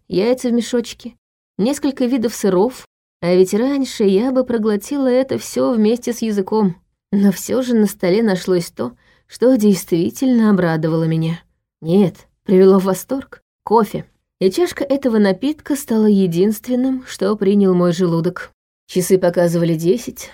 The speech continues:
за окном шёл снег, наметая сугробы с человеческий рост. А заняться мне было совершенно нечем. Ни телевизора тебе, ни интернета.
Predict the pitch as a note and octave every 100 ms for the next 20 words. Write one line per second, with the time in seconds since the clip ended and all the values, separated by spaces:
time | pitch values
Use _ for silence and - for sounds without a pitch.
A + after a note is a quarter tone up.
0 | - G#3+ F#3+ G#3 D4 D#4+ - C4+ B3+ G#3+
1 | G#3+ B3+ - - F#3+ F#3 F#3 F#3+ F#3+ F#3
2 | F#3 F3 F#3 G3 F#3+ - F#3 F3 F3 F3+
3 | - G3 F3+ F3 - - _ _ _ -
4 | F3 G3+ D#4+ - D#4+ D4 C#4+ C4 C4+ C4
5 | A#3 A3+ - G3 G#3 G#3+ F3 D#3+ - D#3+
6 | E3 _ _ _ - A3+ C#4 F3+ E3+ F#3
7 | C#4 D4 D4+ - C4 C#4+ C4+ A3 F3+ F3+
8 | F3 E3 F3 B3+ C#4+